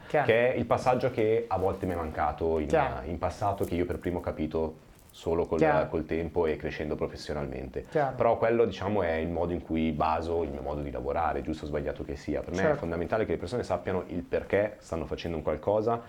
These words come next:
Speaker 2: e il perché sono qui.
Speaker 1: Certo.
Speaker 2: Nel momento in cui faticano a trovare le risposte o nel momento anche in cui il perché non le soddisfa,
Speaker 1: Certo.
Speaker 2: amici come prima si trovano altre soluzioni.
Speaker 1: Certo, ma poi,
Speaker 2: Perché
Speaker 1: eh, aggiungo, visto che hai parlato di perché, ne aggiungo uno, mi interessa la tua opinione.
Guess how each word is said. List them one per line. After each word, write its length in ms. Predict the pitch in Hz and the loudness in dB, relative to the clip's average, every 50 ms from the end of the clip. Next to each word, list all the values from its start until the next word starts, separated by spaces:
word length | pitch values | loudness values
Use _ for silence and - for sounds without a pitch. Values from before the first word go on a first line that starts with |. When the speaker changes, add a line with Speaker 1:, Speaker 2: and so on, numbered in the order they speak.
| - | -10
Speaker 2:
e 80 | - 87 | -6 -4
il 40 | 87 | -4
perché 240 | - 95 - 131 127 | -2 -4 -4 -4 -6
sono 260 | - - 85 73 71 | -6 -4 -6 -6 -6
qui. 160 | - - - - - - - - - | -6 -8 -10 -10 -14 -20 -20 -20 -8
Speaker 1:
Certo. 160 | - - 156 | -2 2 2
Speaker 2:
Nel 100 | 147 98 | 4 4
momento 300 | 107 113 131 135 131 143 | 4 2 2 2 2 2
in 140 | 131 127 - | 2 2 4
cui 240 | 120 104 90 78 | 4 4 4 4
faticano 420 | 76 - 71 - - 110 - 127 120 | 2 0 -2 -2 0 0 2 0 0
a 40 | - | 2
trovare 240 | - 98 98 98 | 2 2 4 4
le 120 | 98 98 98 | 4 4 4
risposte 720 | 90 87 - - 82 73 71 - - - - 67 64 - - - - - - | 2 0 0 0 2 2 2 0 -2 -4 -2 -2 -2 -4 -8 -14 -16 -6 -2
o 60 | - | 0
nel 100 | 131 101 | 0 2
momento 260 | 85 98 151 180 - | 2 2 0 0 0
anche 160 | 110 95 92 90 | 0 0 0 -2
in 100 | 82 - | -2 0
cui 160 | - - 90 | 2 2 2
il 100 | 87 190 | 2 2
perché 480 | - - 90 - - - 113 104 78 | 0 0 0 0 0 0 0 2 2
non 180 | 76 82 98 117 | 0 0 0 0
le 80 | - 87 | 0 -2
soddisfa, 800 | - - 76 73 76 - - - - 76 78 85 98 - - - - - - - - - - - - - - - - - - - - - | -2 -2 -2 -2 -2 -4 -4 -4 -4 -2 -2 -2 -4 -8 -16 -20 -20 -20 -20 -18 -18 -18 -18 -14 -12 -10 -10 -10 -12 -14 -16 -18 -20 -8
Speaker 1:
Certo. 100 | - - | -2 2
Speaker 2:
amici 260 | 175 165 117 - 123 - | 2 2 2 2 0 2
come 180 | 117 117 117 | 2 2 2
prima 460 | 117 - 127 123 120 113 104 104 98 - - | 2 2 2 2 2 2 0 0 -2 -4 -6
si 140 | - - | -8 -4
trovano 340 | 90 95 95 87 90 90 87 | 0 2 2 2 4 2 2
altre 200 | 85 80 - 87 | 0 0 -2 -4
soluzioni. 540 | 78 - 82 78 73 - - - 67 62 67 | -4 -2 -2 -2 -2 -4 -4 -6 -4 -4 -2
Speaker 1:
Certo, 320 | - 165 156 147 - - - - | 0 0 0 0 -2 -8 -8 -2
ma 100 | - 185 | 0 2
poi, 160 | 170 233 226 | 4 4 4
Speaker 2:
Perché 220 | 175 165 151 - - | 4 4 2 2 2
Speaker 1:
eh, 60 | 175 | 2
aggiungo, 380 | 165 139 160 196 196 190 - | 2 2 2 2 2 2 2
visto 260 | 185 170 180 175 - 208 | 2 0 0 0 0 2
che 100 | 180 175 | 2 2
hai 40 | - | 2
parlato 360 | - 156 147 156 151 - 185 | 2 2 2 2 2 2 0
di 80 | 170 160 | -2 0
perché, 340 | 151 - 143 - - - | 0 0 -2 0 0 0
ne 120 | 202 190 156 | 2 2 2
aggiungo 400 | 135 127 139 147 143 135 139 135 | 2 2 2 2 2 4 4 4
uno, 320 | 143 156 165 170 160 139 - | 4 4 4 4 2 2 2
mi 100 | 139 143 | 2 0
interessa 400 | 139 131 - 139 151 151 151 151 | 0 2 2 4 4 2 2 2
la 80 | 143 143 | 0 0
tua 160 | 139 - 151 | 2 4 2
opinione. 580 | 143 147 - 147 139 143 143 139 135 127 123 | 2 2 2 0 2 2 2 2 2 0 -2